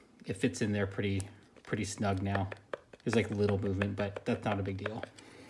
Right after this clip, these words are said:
So go ahead and test fit the whole thing. So install the buffer tube. Put on the stock.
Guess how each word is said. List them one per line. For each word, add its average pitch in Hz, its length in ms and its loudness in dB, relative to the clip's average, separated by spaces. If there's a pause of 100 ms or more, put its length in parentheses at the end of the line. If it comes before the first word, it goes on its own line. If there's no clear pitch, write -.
(440)
So 127 280 12 (320)
go 139 160 10
ahead 147 400 8
and 127 720 8 (680)
test - 280 2
fit 143 180 2
the 131 60 2
whole 143 200 4
thing. 139 340 6 (840)
So 110 520 2
install 113 480 4
the 107 80 2
buffer 113 360 2
tube. 180 460 2 (4000)
Put 120 160 6
on 104 200 4
the 95 60 0
stock. 151 480 6